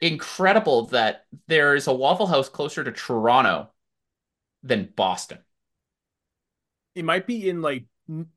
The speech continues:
Speaker 2: maybe New York State. Do they have any in New York State?
Speaker 1: Actually, I'm gonna look. What is
Speaker 2: Okay.
Speaker 1: the most northern Waffle House? Waffle House locations by state.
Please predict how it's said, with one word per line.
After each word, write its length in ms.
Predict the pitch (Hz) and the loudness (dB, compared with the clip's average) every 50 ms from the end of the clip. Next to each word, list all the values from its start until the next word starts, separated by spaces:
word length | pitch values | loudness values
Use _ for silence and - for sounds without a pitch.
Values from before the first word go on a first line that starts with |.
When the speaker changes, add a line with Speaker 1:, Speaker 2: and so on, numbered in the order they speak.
| _ _ _ _ | _ _ _ _
Speaker 2:
maybe 380 | 160 160 156 151 151 143 - _ | -10 -10 -8 -8 -8 -10 -12 _
New 160 | 175 160 147 | -10 -8 -8
York 180 | 131 127 123 - | -8 -10 -10 -12
State. 380 | - - 139 131 151 190 190 | -12 -10 -8 -8 -8 -8 -8
Do 80 | - 220 | -8 -6
they 120 | 220 247 | -4 -2
have 140 | 247 262 285 | -2 -2 -2
any 140 | 294 285 285 | -4 -6 -6
in 60 | 285 277 277 269 | -6 -6 -6 -6
New 60 | 277 | -6
York 140 | 285 269 226 | -8 -10 -10
State? 240 | - 269 277 285 247 - _ _ _ _ _ _ _ | -10 -10 -10 -10 -10 -12 _ _ _ _ _ _ _
Speaker 1:
Actually, 380 | 123 _ - - 131 123 - _ _ _ - _ _ _ _ _ _ _ | -20 _ -14 -14 -12 -12 -12 _ _ _ -20 _ _ _ _ _ _ _
I'm 160 | - _ 143 | -20 _ -8
gonna 160 | - 269 269 247 | -6 -4 -2 -2
look. 320 | 139 127 - - _ _ _ _ _ _ _ _ | -2 -4 -6 -8 _ _ _ _ _ _ _ _
What 200 | 123 135 175 208 | -10 -8 -6 -4
is 80 | 247 196 | -4 -4
Speaker 2:
Okay. 100 | 190 240 | -2 -2
Speaker 1:
the 60 | - | -2
most 580 | - 139 139 131 127 143 170 175 175 - - | -2 -4 -2 -2 0 0 0 -2 -4 -6 -10
northern 1120 | 143 127 120 123 120 123 123 127 127 131 127 127 113 107 107 104 101 101 98 95 101 98 117 _ _ _ _ _ _ _ _ | -8 -6 -4 -4 -4 -4 -2 -2 -4 -4 -6 -6 -6 -6 -4 -4 -6 -6 -8 -8 -10 -12 -14 _ _ _ _ _ _ _ _
Waffle 640 | - 98 92 92 92 92 85 - - - 62 - - _ | -12 -10 -6 -2 0 0 0 -2 -6 -14 -14 -14 -16 _
House? 520 | - _ _ _ - - - - - - _ _ _ _ _ _ _ - _ _ _ _ _ _ _ _ _ _ _ _ _ _ _ _ _ _ _ _ _ _ _ _ _ _ _ _ _ _ _ _ _ _ _ _ _ _ _ _ _ _ _ _ _ _ _ _ _ _ _ _ _ _ | -20 _ _ _ -18 -16 -16 -16 -18 -20 _ _ _ _ _ _ _ -20 _ _ _ _ _ _ _ _ _ _ _ _ _ _ _ _ _ _ _ _ _ _ _ _ _ _ _ _ _ _ _ _ _ _ _ _ _ _ _ _ _ _ _ _ _ _ _ _ _ _ _ _ _ _
Waffle 340 | - 107 117 127 - 143 139 | -2 0 0 0 0 -2 -2
House 280 | 127 131 123 123 - - | 0 2 0 0 0 -4
locations 520 | 127 117 - - 113 113 - - 123 113 | -6 -4 -4 -4 -6 -4 -6 -8 -12 -4
by 180 | _ 117 113 110 | _ 2 2 2
state. 720 | 113 - - - - _ - 110 117 120 110 107 - - | 0 -4 -6 -8 -6 _ 0 0 2 0 0 -4 -8 -18